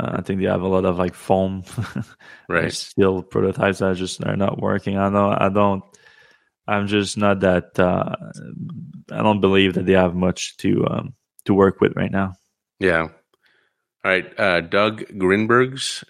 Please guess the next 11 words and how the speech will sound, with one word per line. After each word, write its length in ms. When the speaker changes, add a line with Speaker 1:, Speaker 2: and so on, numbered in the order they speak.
Speaker 2:
question. 360
Are 80
you 160
following 500
Automotive 580
Part 300
Manufacturers 720
Association 800
of 160
Canada 400
Project 540